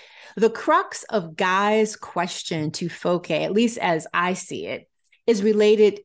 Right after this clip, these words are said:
to scope or the question of how big. And there isn't a singular answer for how you choose to expand into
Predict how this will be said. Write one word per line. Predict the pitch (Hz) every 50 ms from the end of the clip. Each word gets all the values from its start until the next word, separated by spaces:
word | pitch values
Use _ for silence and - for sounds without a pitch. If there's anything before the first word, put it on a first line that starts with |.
| _ -
to | - 202
scope | 180 - - - - 208 175 123 - - - _ _ _ _ _
or | 220 208 196
the | 185 196
question | - - - 202 - - - - 196 180 175 -
of | 180 170 165 170 170 170 _ _ _
how | - - 208 190 185 170
big. | 151 139 185 160 104 80 92 123 - - - _ _ _ - _ - - _ _ _ _
And | - 220 220 220 214 214 214 214 220 214 - _ _ _ _ _ _
there | 214 208 247 285
isn't | 285 302 311 415 494 440
a | 392
singular | - - 208 190 180 165 151 151 -
answer | - - 160 175 170 - - 147 95 85 - - _ _
for | _ - - 190 175 170 165 170
how | - - 196 190 185
you | 190 170 196 196
choose | 180 - - - 196 185 175 180 175 165
to | - - 190 170
expand | 160 165 - - - - 170 165 160 160 160 160 165 165 160 -
into | - 196 185 175 175 - - - 202 190 180 175 170 170 165